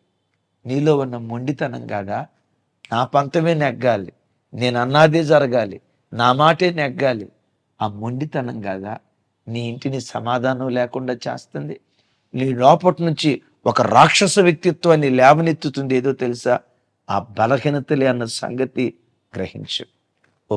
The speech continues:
మాట చెప్పి నేను ముగిస్తా. మరి ఈ స్వభావం, మన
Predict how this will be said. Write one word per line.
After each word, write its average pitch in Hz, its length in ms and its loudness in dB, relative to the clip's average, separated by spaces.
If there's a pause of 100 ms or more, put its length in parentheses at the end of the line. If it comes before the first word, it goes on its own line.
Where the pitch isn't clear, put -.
(100)
మాట 104 220 -2
చెప్పి 107 300 -10
నేను 104 180 -12
ముగిస్తా. - 460 -14 (1700)
మరి 160 200 4 (120)
ఈ 165 80 6
స్వభావం, 170 680 4
మన 120 140 0